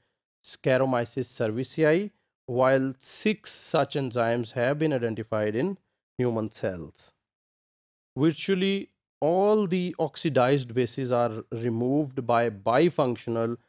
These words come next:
D N A glycosylases in mammals. D N A glycosylase lyase excises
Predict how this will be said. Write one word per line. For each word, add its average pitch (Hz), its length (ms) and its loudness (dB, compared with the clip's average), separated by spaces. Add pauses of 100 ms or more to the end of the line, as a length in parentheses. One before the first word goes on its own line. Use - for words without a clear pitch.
(300)
D 135 220 0
N 147 180 4
A 139 60 0
glycosylases 113 1000 -2
in 120 280 -4
mammals. 87 640 -8 (640)
D 139 200 2
N 175 120 4
A 170 60 4
glycosylase 143 1040 2
lyase 123 800 2 (640)
excises 143 800 0